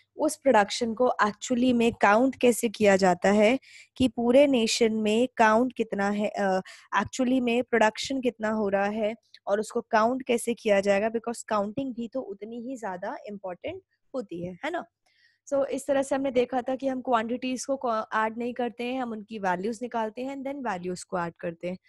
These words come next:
और भी कुछ चीज़ें हैं जो उस टॉपिक से लिंक्ड है, but मैं उससे पहले आपको कुछ types of goods कराना चाहती हूँ,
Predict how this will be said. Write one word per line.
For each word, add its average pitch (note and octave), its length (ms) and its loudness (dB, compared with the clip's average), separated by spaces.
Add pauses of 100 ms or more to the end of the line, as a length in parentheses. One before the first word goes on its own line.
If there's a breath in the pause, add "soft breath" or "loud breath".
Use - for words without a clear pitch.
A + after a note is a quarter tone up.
(340 soft breath)
और B3+ 200 6
भी E4 100 0
कुछ E4 240 -6
चीज़ें D4 340 -2
हैं D4 160 0
जो D4 140 -2
उस - 140 -6
टॉपिक C4 340 -2
से D4 120 -4
लिंक्ड B3+ 380 -2
है, C#4+ 120 -4
but A#3+ 180 -2 (140)
मैं C4+ 160 -4 (100)
उससे C#4+ 300 -8
पहले G3+ 480 -4 (400 soft breath)
आपको A3+ 320 0
कुछ - 440 -6
types G3 320 -2
of B3+ 120 -2
goods G#3+ 340 -8
कराना G3 400 -2
चाहती F#3 400 -8
हूँ, A#3 260 -10